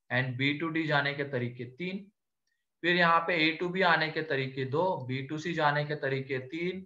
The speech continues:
C to D आने के तरीके दो, तो इन सब का जब तुम calculation करोगे तो वो आ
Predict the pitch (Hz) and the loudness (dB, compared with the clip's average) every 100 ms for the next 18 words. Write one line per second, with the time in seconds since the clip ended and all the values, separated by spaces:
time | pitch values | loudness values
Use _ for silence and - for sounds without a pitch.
0 | - - 151 156 160 160 151 143 143 147 | -16 -10 -8 -6 -2 2 4 2 0 -4
1 | 143 127 123 139 131 170 170 - _ _ | -4 -4 -4 -6 -2 0 0 -6 _ _
2 | _ _ 113 120 123 123 120 - 123 120 | _ _ -10 -8 -8 -8 -10 -8 -8 -8
3 | - 120 - 107 110 131 131 156 147 139 | -12 -20 -16 -14 -10 -6 -6 -6 -4 -4
4 | 147 147 147 147 143 131 | -2 -4 -4 -2 0 0